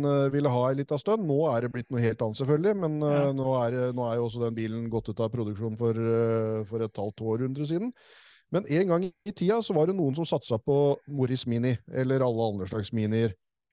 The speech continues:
Speaker 1: Og, og det var, de få som kom med det, det var det eneste framhjulstrekk som hevda seg tidlig. Du så skikkelig at dette her kunne være potensialet, men så røyk det jo hele tida. Det var liksom, det var jo, det var jo noen utfordringer sånn, men når det først holdt,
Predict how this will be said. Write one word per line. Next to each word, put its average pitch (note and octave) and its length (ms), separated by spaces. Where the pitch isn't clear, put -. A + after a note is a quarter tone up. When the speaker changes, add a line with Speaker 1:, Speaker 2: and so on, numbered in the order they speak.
Speaker 1:
Og, D#3 280
og F3 200
det D3 240
var, C#3 400
de D#3+ 300
få F3 340
som A3 120
kom F3 220
med G3+ 100
det, B3 280
det F#3 200
var D3+ 120
det F#3 120
eneste A#2+ 320
framhjulstrekk A#2+ 560
som D3+ 120
hevda G#2+ 440
seg B2+ 200
tidlig. G#2+ 340
Du F#3 80
så F3 440
skikkelig B2 440
at D3 80
dette D3 220
her B2 160
kunne C#3+ 220
være A#2 720
potensialet, A#2 540
men D3 100
så D#3+ 180
røyk G#2 340
det - 80
jo D3 80
hele A2+ 120
tida. A2+ 220
Det A#2+ 80
var A2 160
liksom, A2 320
det A2 100
var G#2 160
jo, C3 320
det A2 80
var G#2+ 120
jo C#3 60
noen D3+ 200
utfordringer B2 400
sånn, G#3+ 180
men G3 120
når F#3 100
det - 80
først - 160
holdt, - 380